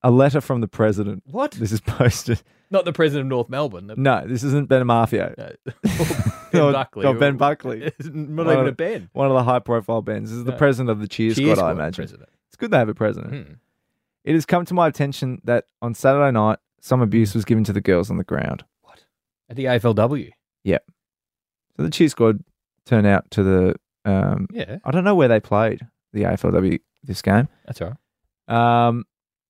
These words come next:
Speaker 1: unfortunately, they thought it came from the cheer squad,
Speaker 2: Who
Speaker 1: the
Speaker 2: did?
Speaker 1: abuse.
Speaker 2: The cheer squad thought it came from themselves?
Speaker 1: No, I think the girls do.
Speaker 2: Oh.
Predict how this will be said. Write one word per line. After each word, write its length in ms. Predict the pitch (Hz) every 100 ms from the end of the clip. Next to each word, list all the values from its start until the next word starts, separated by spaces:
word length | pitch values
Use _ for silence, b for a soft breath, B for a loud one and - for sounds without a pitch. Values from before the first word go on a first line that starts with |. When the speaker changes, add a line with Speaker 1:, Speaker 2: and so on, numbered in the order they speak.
| _ _ _ _
Speaker 1:
unfortunately, 840 | 127 123 160 175 170 151 117 110 - _ -
they 120 | 117
thought 340 | - 127 127
it 180 | 123 -
came 640 | - - 107 117 110 95 - _
from 260 | - 104 104
the 80 |
cheer 280 | 95 - 90
squad, 380 | 92 101 85 - _
Speaker 2:
Who 80 | 170
Speaker 1:
the 140 | 104
Speaker 2:
did? 40 | 98
Speaker 1:
abuse. 480 | 95 90 - - _ _ _ _ _ _ _ _
Speaker 2:
The 80 | 107
cheer 180 | 147 147
squad 220 | - 120
thought 180 | 123 110
it 60 | -
came 180 | 113
from 100 | 107
themselves? 520 | 107 98 135 123 - _ _ _ _ -
Speaker 1:
No, 160 | 107
I 80 | 104
think 380 | 117 123 123 -
the 80 | 110
girls 420 | 107 95 120 120
do. 240 | 95 - - _
Speaker 2:
Oh. 460 | 117 151 180 87